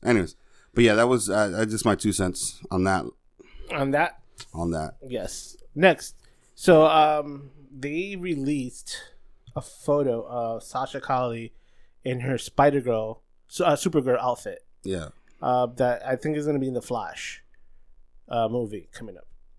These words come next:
Speaker 1: Okay.
Speaker 2: And, um, it's away from the typical, uh,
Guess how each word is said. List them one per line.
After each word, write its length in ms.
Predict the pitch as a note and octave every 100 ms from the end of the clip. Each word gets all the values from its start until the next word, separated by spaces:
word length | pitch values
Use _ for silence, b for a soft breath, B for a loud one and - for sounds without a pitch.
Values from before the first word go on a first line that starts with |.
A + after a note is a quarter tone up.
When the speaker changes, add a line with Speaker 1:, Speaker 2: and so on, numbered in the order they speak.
| -
Speaker 1:
Okay. 540 | G#2+ G2+ A#2+ A2+ A2+
Speaker 2:
And, 300 | A2 A2 G#2 - -
um, 800 | A#2+ A#2 A#2 A2+ G#2+ G#2+ G#2+ - - _ _ _ - _ - _ _ -
it's 300 | E3+ E3 - -
away 380 | F3 D#3 E3+ A3
from 160 | A#3 G#3+
the 80 |
typical, 840 | E3+ G3 F#3 F#3 F#3 F3+ E3+ E3+ - - - - - - - -
uh, 400 | C#3 C3+ C3+ C3